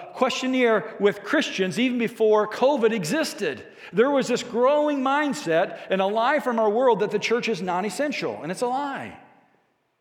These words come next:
It leads people to believe, "I don't need the church." But you may say, "But I love Jesus so much. I, I, I love God. My, my life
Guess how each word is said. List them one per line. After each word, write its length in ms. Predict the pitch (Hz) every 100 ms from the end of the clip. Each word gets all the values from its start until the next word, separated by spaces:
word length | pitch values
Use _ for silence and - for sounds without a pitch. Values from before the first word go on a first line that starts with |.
| _ _ _ _ _ _
It 100 | 147
leads 220 | 156 165
people 240 | - 160 151
to 60 |
believe, 240 | 135 156 143
"I 100 | 147
don't 160 | 127
need 160 | 151 170
the 60 | 101
church." 480 | 110 95 - - - - _ _ _ _ _ _ _ _ _ _ _ _ _ _ _ _ _ _ _ _ _ _ _ _ _ _ _ _ _
But 80 | 139
you 80 | 151
may 80 |
say, 160 | 139 147
"But 160 | 127 131
I 160 | 202
love 160 | 214 180
Jesus 380 | 139 226 214 143
so 180 | 240
much. 520 | 214 240 226 240 - - - _ _ _ _ _ _ _ -
I, 60 |
I, 160 | 185 185
I 200 | - 196
love 240 | 233 208
God. 380 | 170 214 208 175 - -
My, 160 | 196
my 180 | 196 214
life 420 | 220 208 233 240